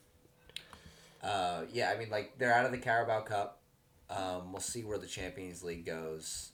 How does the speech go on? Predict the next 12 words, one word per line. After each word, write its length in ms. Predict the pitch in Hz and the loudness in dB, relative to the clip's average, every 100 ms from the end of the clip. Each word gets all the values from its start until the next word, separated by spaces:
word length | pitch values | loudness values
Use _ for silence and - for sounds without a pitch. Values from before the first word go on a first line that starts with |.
| - | -10
uh, 300 | 87 82 78 73 | -4 -4 -4 -6
but 260 | 80 71 - - | -8 -8 -12 -12
they'll 120 | 95 | -8
be 160 | 90 90 | -4 -4
able 160 | 90 | -4
to 200 | 85 80 80 - - - - - _ | -4 -6 -8 -18 -20 -20 -20 -20 _
sort 180 | - 113 | -8 -6
of 80 | 98 | -2
settle 380 | - 95 92 90 | -2 -2 -2 -4
in, 120 | 85 | -6
focus 400 | - 85 82 80 | -6 -8 -8 -8
on, 200 | 80 | -8